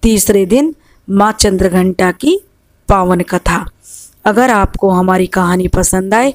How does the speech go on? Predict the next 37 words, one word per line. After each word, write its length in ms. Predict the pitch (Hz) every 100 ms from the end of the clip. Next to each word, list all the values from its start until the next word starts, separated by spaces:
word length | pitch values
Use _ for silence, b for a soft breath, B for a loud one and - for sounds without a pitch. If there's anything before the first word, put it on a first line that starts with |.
| b b b b -
तो 80 | 220
प्लीज 400 | - 226 247 214
हमारे 400 | 196 196 196 190
चैनल 400 | 196 190 202 - -
अपनी 300 | 214 247 262
संस्कृति 680 | 202 190 - 190 185 - 185
को 160 | -
लाइक 320 | 175 175 175 _
करें, 280 | 208 214 254 _ b b b -
सब्सक्राइब 720 | - 196 185 - - 190 180
करें 300 | - 202 247
और 200 | - 240
शेयर 400 | - 254 208 175
करें। 360 | - 339 339 - _ B B B B B -
नवरात्रि 680 | 202 220 233 254 254 262 277
में 200 | 277 240
हर 240 | 214 220
दिन 200 | 202 220
माँ 260 | 208 202 202
के 200 | 220 226
अलग-अलग 640 | - 208 220 220 220 202
स्वरूपों 600 | - 196 185 185 - 190
की 140 | -
पूजा 420 | 247 - 196 185 180
की 220 | - 180
जाती 480 | 175 170 - 175 170
है 120 | 180 - B B B B B B
और 140 | 233
माँ 240 | 240 254 262
के 160 | 277
हर 280 | 247 214 233
रूप 260 | 220 233 233
की 180 | 285 285
अलग 420 | - 220 220 214
महिमा 460 | 202 190 190 185
भी 200 | 180 180
है। 200 | 175 175